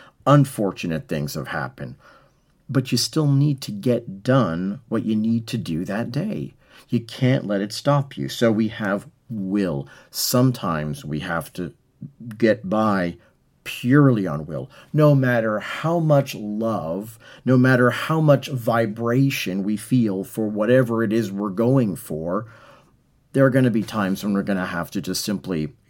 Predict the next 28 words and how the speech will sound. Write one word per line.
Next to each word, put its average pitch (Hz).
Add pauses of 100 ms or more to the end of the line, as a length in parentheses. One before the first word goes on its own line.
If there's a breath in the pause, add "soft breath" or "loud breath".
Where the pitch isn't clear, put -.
(200)
gut 113
it 131
out, 101 (460 soft breath)
put 156
on 135
our 110
big 117
boy 104
pants, 85
and 98
go 90
out 76
and 69
do 57
it. - (1400 loud breath)
The 160
other 240 (140)
one 110
that 98
I 95 (1080)
thought 135
about 87
in 101
terms 117
of 95 (140)
persevering 90 (440 soft breath)
is, 139
uh, 143